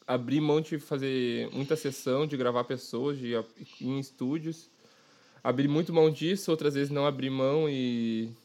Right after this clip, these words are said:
porque eu precisava trabalhar, né? E lidei com culpa. Tentei, sim, tentei dar meu jeito, né? Graças a Deus aí já tamo há seis meses disso aí, já tá mais normalizado, já tamo mais acostumado, meus clientes também, como é que a gente vai trabalhar, a-, já, já tamo adaptados.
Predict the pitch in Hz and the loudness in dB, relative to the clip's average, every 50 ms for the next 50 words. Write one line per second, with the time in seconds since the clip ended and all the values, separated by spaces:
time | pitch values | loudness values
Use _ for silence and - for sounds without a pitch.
0 | _ _ - - 127 127 131 127 - 135 127 131 139 135 123 123 123 120 117 131 | _ _ -14 -10 -6 -6 -6 -2 0 0 0 2 2 0 0 2 2 2 0 0
1 | 151 151 135 131 139 - - _ _ _ _ _ _ _ _ _ - - - - | -2 -4 -6 -8 -10 -12 -16 _ _ _ _ _ _ _ _ _ -20 -20 -20 -20
2 | _ _ - 147 156 151 139 131 127 127 127 131 127 127 135 131 - 151 135 131 | _ _ -4 0 2 4 4 4 4 4 2 2 2 0 -2 -2 -4 -6 -6 -6
3 | 127 - - - - 127 127 156 190 190 170 151 - 139 131 127 127 127 135 135 | -6 -8 -10 -6 -4 -2 0 0 0 -2 -4 -6 -4 -4 -2 -2 -4 -6 -10 -12
4 | - _ _ _ _ _ _ _ - - - - _ _ - 165 165 160 - 220 | -16 _ _ _ _ _ _ _ -20 -20 -20 -20 _ _ -6 -6 -6 -6 -8 -8
5 | 185 185 180 175 202 214 196 208 208 220 233 233 233 226 226 214 214 - 185 156 | -6 -6 -6 -6 -6 -6 -4 -4 -2 -2 -2 -2 -2 -2 -4 -6 -6 -10 -10 -10
6 | 139 135 120 135 135 - 160 143 131 135 143 143 139 131 135 135 139 131 135 127 | -8 -8 -6 -8 -8 -8 -8 -8 -8 -8 -8 -8 -8 -8 -8 -8 -10 -10 -8 -8
7 | 127 131 127 - 139 131 131 131 127 120 120 127 131 131 123 - - - - _ | -8 -10 -10 -8 -10 -10 -8 -8 -8 -8 -8 -8 -10 -12 -16 -20 -20 -20 -20 _
8 | - 120 113 117 117 - 123 117 120 123 131 123 123 113 113 113 117 117 120 113 | -18 -14 -14 -14 -10 -8 -8 -6 -6 -6 -8 -8 -8 -8 -8 -8 -8 -8 -8 -8
9 | 113 113 110 113 113 110 110 110 110 123 123 123 127 127 123 110 107 - - _ | -6 -6 -6 -8 -8 -6 -6 -4 -4 -4 -6 -6 -8 -6 -6 -8 -8 -8 -14 _
10 | _ _ _ _ _ _ _ _ _ _ _ _ _ _ _ - 127 120 120 120 | _ _ _ _ _ _ _ _ _ _ _ _ _ _ _ -8 -6 -4 -4 -4
11 | 117 113 123 120 - - - 120 110 110 113 120 123 117 117 117 - 120 113 113 | -4 -4 -4 -8 -8 -10 -6 -6 -4 -4 -4 -4 -4 -6 -8 -8 -8 -6 -6 -6
12 | 113 - - 127 110 110 110 117 117 - 117 110 110 110 - 113 110 - - 110 | -6 -6 -8 -6 -6 -4 -4 -6 -6 -6 -6 -6 -6 -6 -8 -10 -10 -8 -8 -8
13 | 110 - 107 107 110 107 107 110 113 123 139 - - _ _ - - 110 110 110 | -6 -6 -6 -4 -2 -2 -2 -2 -2 -4 -6 -10 -16 _ _ -16 -12 -12 -12 -10
14 | 117 123 - _ 127 127 120 - 127 127 120 147 139 - - - 120 113 120 131 | -12 -14 -14 _ -12 -10 -8 -4 -4 -4 -4 -4 -6 -8 -8 -6 -6 -6 -6 -8
15 | - | -12